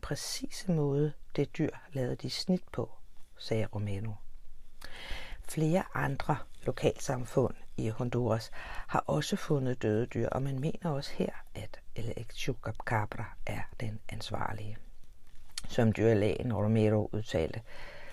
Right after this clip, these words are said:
Sagen er ret underlig, fordi man ikke ved, om det er et dyr eller hvem det er, fordi det ikke efterlader spor, når det angriber husdyr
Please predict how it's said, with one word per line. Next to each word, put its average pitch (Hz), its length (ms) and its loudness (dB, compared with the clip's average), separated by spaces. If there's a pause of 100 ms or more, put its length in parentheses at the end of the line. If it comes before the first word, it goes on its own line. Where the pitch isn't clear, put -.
(220)
Sagen 185 360 10
er 175 160 6
ret 175 240 4
underlig, 190 520 10
fordi 160 340 4
man 175 180 2
ikke 170 280 0
ved, 196 180 8 (100)
om 156 140 4
det 139 100 4
er 131 40 2
et - 200 -2
dyr 208 160 6 (140)
eller 123 160 0
hvem 220 240 8
det - 160 4
er, 127 140 2 (540)
fordi 190 220 2
det 240 140 4
ikke 196 220 8
efterlader 175 380 4
spor, - 460 6 (300)
når 151 80 6
det 143 80 6
angriber 151 480 4
husdyr 156 500 2